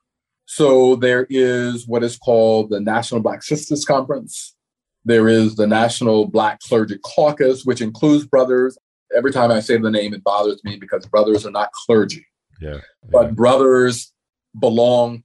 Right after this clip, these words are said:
Speaker 1: to the National Black Clergy Caucus. And so that organization includes priests, brothers, deacons,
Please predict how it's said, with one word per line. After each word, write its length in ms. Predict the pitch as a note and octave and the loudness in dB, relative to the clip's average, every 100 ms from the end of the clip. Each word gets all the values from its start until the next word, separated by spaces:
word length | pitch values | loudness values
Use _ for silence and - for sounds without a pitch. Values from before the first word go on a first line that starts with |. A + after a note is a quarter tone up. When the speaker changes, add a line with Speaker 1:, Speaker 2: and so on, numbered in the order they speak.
| - | -16
Speaker 1:
to 320 | - B2 A#2 | -10 -6 -6
the 120 | A2+ G#2+ | -4 -4
National 440 | A2 G#2 - G#2+ | -4 -6 -6 -6
Black 300 | G2 G#2+ A2 | -4 -6 -6
Clergy 400 | - A2 G2+ G2 | -6 -4 -4 -6
Caucus. 720 | G2 G2+ - - - - - _ _ _ _ _ - | -6 -8 -8 -16 -12 -12 -14 _ _ _ _ _ -2
And 360 | C3 A#2 A#2 | 2 2 0
so 180 | A#2+ B2+ | 0 0
that 200 | A#2 C3+ | 2 2
organization 640 | C3+ C3 B2 A#2+ B2+ A#2+ A#2+ | 2 2 0 -8 -8 -8 -14
includes 340 | - A#2 A2 | -8 -8 -8
priests, 480 | _ D3+ B2+ B2+ - | _ 0 0 0 -6
brothers, 920 | A2 A#2 A#2 A2+ A2+ A2 A2 - - _ F2+ | -4 2 2 2 2 0 -4 -12 -20 _ -20
deacons, 800 | F2 B2 A#2 A2+ A2 A2 A2 - | -4 -2 0 0 0 -2 -6 -12